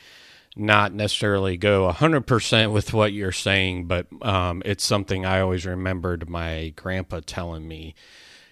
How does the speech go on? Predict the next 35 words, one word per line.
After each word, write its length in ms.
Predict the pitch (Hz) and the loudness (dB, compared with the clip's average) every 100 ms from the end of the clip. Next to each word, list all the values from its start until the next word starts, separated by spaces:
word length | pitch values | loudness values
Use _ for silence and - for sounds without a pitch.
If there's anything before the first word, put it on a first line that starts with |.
| - | -10
And 560 | 107 95 92 87 85 - - | -6 -4 -4 -6 -10 -12 -2
I 140 | 101 | 0
had 180 | 98 87 | 0 0
gone, 480 | 110 117 117 110 104 - | 2 4 2 -2 -4 -8
we 220 | 120 127 | -2 0
had 220 | 117 113 101 | 2 2 2
been 140 | 110 | 0
in 160 | 101 98 | 0 -2
South 320 | - 104 - | 0 0 0
Carolina 500 | 98 92 87 87 87 | -4 -2 -4 -6 -8
for 760 | - 98 85 82 80 80 80 - - _ _ _ _ - - _ _ - - - - _ _ _ - | -6 -4 -4 -4 -6 -8 -10 -12 -20 _ _ _ _ -10 -10 _ _ -20 -20 -20 -20 _ _ _ -6
maybe 340 | 104 101 98 | -2 0 -2
a 40 | 87 | -2
year, 800 | 87 92 110 117 113 117 117 | -4 -2 2 2 2 2 0
two 240 | 110 - 127 | -2 0 0
years, 800 | 117 110 110 110 107 104 - - - _ - | 2 0 0 2 0 -2 -6 -10 -16 _ -12
and 400 | 107 95 92 87 | -6 -4 -4 -6
we 240 | 92 104 101 | -4 -2 -2
had 460 | 107 95 90 87 - _ - - _ _ _ _ 139 | -2 0 -2 -4 -12 _ -20 -20 _ _ _ _ -4
gone 340 | 117 127 123 | 0 2 2
back 340 | 101 101 98 - | 4 4 2 -2
to 180 | - 95 | -4 -2
Indiana 460 | 95 90 87 87 | -2 -4 -4 -4
and 220 | 85 85 | -6 -6
saw 260 | - 98 95 | -4 -2 0
my 140 | 92 | -2
family, 640 | 87 - 82 82 85 82 - | -4 -4 -6 -6 -6 -8 -8
and 340 | 87 85 82 | -8 -8 -8
I 120 | 82 | -6
was 160 | 87 87 | -4 -4
over 240 | 95 98 110 | -2 2 2
at 60 | |
my 100 | 123 | 2
grandparents' 600 | 113 92 85 92 82 78 | 0 0 0 -4 -6 -6
house, 420 | - 80 82 - | -6 -6 -4 -6